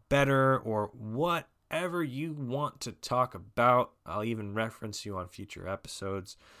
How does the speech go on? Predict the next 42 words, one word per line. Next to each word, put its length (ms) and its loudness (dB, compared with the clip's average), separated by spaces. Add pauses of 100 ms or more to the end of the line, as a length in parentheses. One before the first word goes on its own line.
(240)
um, 520 -2
give 160 -6
you 80 -2
the 80 -6
little 220 0
rub, 420 4 (320)
little 180 0
fifteen, 680 -2 (340)
uh, 80 -4
seconds 460 0
of 80 0
fame, 480 2 (260)
if 200 -2
you 120 4
will. 380 4 (160)
Um, 480 -2 (1160)
yeah, 200 2 (160)
so, 600 0
so 160 -6
let's 160 -2
do 100 -8
it. 60 -4
Let's 120 -6
build 220 -8
a 40 -10
community 380 -8
around 240 -18
this. 280 -18 (440)
Oh 120 -8
man, 220 -6 (100)
we're 80 -10
getting 180 -4
close 200 -8
to 60 -12
six 220 -10
minutes. 160 -12
This 80 -10
is 80 -18
supposed 240 -14
to 60 -14
be 240 -4
a, 180 -8